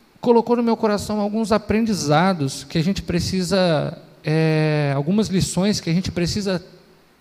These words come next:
aprender com este homem, porque nós precisamos crer antes de ver os sinais.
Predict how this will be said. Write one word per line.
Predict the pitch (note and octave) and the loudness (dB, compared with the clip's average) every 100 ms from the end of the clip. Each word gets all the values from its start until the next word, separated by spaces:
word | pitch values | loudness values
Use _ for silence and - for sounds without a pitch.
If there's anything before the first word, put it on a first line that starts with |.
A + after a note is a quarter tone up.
| _ | _
aprender | E3+ G3 G3 E3+ F3+ A#3 | 0 0 0 -2 0 -2
com | - G3 | -4 -6
este | F#3 - | -4 -4
homem, | D#3+ E3 D3+ C#3 - - - _ _ - _ _ _ _ _ _ _ _ | 0 0 -2 -8 -14 -20 -20 _ _ -20 _ _ _ _ _ _ _ _
porque | - F3+ - - G3 F#3+ F#3 E3+ C3+ - - - - _ - | 2 2 0 4 6 6 4 2 0 -6 -16 -20 -20 _ -8
nós | E3+ F3 - | -2 0 0
precisamos | F#3+ F3+ F3 F#3+ G3+ G3 - | -4 -4 -2 0 0 -2 -2
crer | - D3+ C#3+ - - - - - _ _ _ _ | 2 2 2 -2 -14 -20 -20 -20 _ _ _ _
antes | E3 E3 D#3+ - G3+ - - - - _ _ _ _ _ C#3+ | 2 2 2 -2 -4 -4 -8 -14 -20 _ _ _ _ _ -6
de | D#3 | -2
ver | C#3 | -2
os | C3 | -2
sinais. | - C#3+ G2+ G#2 - | -4 -4 -6 -8 -14